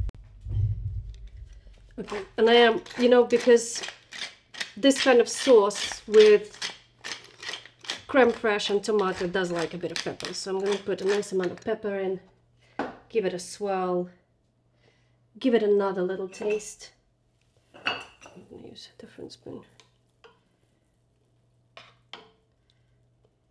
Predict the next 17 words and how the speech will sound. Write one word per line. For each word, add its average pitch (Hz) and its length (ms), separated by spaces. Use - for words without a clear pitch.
Look 254 200
at 247 80
the 226 100
color. 202 400
Look 214 260
at 190 80
that 202 360
beautiful 208 520
pink 190 380
color. 196 320
Mm. 240 320
Oh, 220 280
and 202 120
the 202 80
flavor 220 360
is 190 260
just 196 320